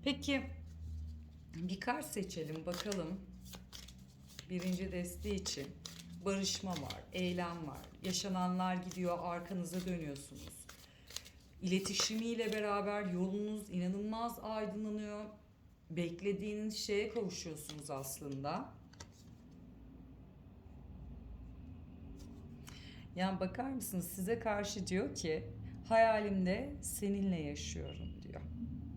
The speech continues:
"O yüzden de sana adım atacağım, bu yolculuğu yapacağım," diyor. Başta da dedik ve düşüncesinde her ne kadar bunu yaşasa da ama sizinle özlediği bir geçmişi var.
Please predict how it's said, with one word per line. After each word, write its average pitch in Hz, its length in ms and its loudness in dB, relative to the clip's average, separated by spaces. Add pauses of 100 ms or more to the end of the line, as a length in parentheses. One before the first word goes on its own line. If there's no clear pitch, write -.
(120)
"O 220 120 4
yüzden 165 480 0
de - 100 -2
sana 180 260 2
adım 165 320 0
atacağım, 151 480 -2
bu 180 60 4
yolculuğu 156 580 2
yapacağım," 151 640 -2
diyor. 85 140 -6 (560)
Başta 180 400 6
da 185 140 0
dedik - 260 -6
ve 190 160 2
düşüncesinde 180 840 2 (180)
her 185 320 8
ne 190 100 6
kadar 170 420 4
bunu 165 120 2
yaşasa 147 580 2
da 208 240 0 (460)
ama 180 160 6
sizinle 202 800 2 (920)
özlediği 170 680 2
bir 190 100 0
geçmişi 202 580 6
var. 165 380 2